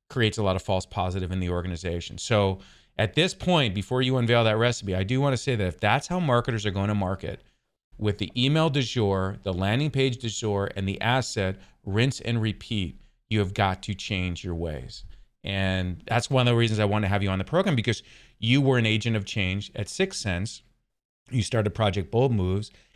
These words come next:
and then now you've really documented that journey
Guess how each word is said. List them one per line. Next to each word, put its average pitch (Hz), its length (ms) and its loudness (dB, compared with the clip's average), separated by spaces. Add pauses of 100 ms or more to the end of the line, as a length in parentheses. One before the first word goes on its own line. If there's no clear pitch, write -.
and 113 140 0
then 110 100 4
now 101 140 4
you've 95 340 0
really 139 220 2
documented 98 600 2
that 87 140 -2
journey 87 480 -6